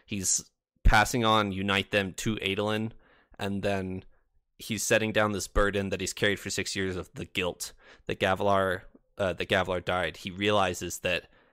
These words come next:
it wouldn't have mattered, that if I'd, if I'd been there trying to defend him, I just would have died with him, and he still would have died. So, and then he, he sets down that burden before he goes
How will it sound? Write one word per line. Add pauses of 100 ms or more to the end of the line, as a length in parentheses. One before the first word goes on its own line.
(300)
it
wouldn't
have
mattered, (100)
that
if
I'd,
if
I'd
been
there
trying
to
defend
him,
I
just
would
have
died
with
him, (680)
and (200)
he
still
would
have
died. (380)
So,
and
then
he, (120)
he
sets
down
that
burden
before
he
goes